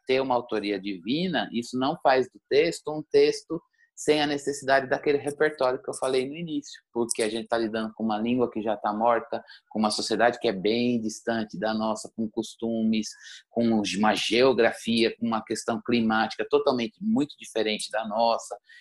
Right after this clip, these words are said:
Então, quanto mais conhecimento de mundo, do, do,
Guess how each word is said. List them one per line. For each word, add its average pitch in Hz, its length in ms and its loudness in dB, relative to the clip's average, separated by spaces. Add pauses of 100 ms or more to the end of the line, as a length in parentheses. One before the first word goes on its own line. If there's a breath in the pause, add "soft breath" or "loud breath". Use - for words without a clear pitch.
(160 loud breath)
Então, 143 280 2
quanto 151 380 0
mais 180 320 2
conhecimento 135 760 0
de 123 160 0
mundo, 113 560 0
do, 101 220 -4 (160)
do, 101 560 -2